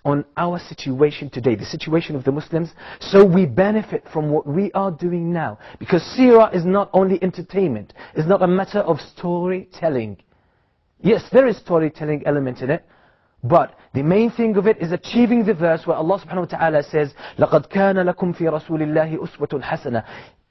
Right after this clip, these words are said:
Indeed, for you in the Prophet sallallahu alaihi wasallam, there is the role model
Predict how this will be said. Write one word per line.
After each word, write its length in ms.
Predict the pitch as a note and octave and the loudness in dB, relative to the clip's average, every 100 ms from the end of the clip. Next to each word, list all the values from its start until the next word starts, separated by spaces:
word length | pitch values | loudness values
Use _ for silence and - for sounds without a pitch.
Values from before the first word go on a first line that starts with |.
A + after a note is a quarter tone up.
| _ | _
Indeed, 540 | G3+ G3+ C#3 B3+ F#3+ B2+ | 2 4 4 4 2 0
for 100 | - | 2
you 340 | D3+ D3+ A#3 C4+ | 2 4 4 4
in 160 | G#3 F#3+ | 2 0
the 80 | |
Prophet 280 | - B3+ C4 | -2 -4 -6
sallallahu 380 | - G3+ F#3+ F#3+ F3 | -2 2 4 4 4
alaihi 120 | E3+ | 2
wasallam, 220 | F#3 F3 | 0 0
there 140 | E3 F3 | 2 0
is 100 | E3 | 0
the 100 | F3 | 0
role 340 | D#3 F3+ E3+ | 2 2 2
model 480 | D#3+ E3 E3 C3 G#2 | 0 0 0 -2 -6